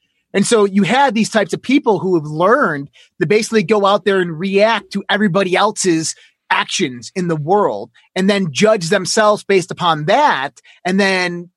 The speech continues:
you know, cry and moan when they don't get that result themselves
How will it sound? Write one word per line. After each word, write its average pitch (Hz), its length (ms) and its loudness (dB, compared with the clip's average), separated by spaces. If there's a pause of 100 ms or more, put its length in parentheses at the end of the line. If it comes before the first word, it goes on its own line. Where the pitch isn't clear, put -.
(140)
you 226 120 -4
know, 165 280 2 (1040)
cry 226 340 2
and 196 180 0
moan 196 520 2
when 180 220 2
they 190 140 2
don't 190 340 -2
get 208 200 0 (120)
that 185 300 0 (180)
result 165 500 -2
themselves 165 920 0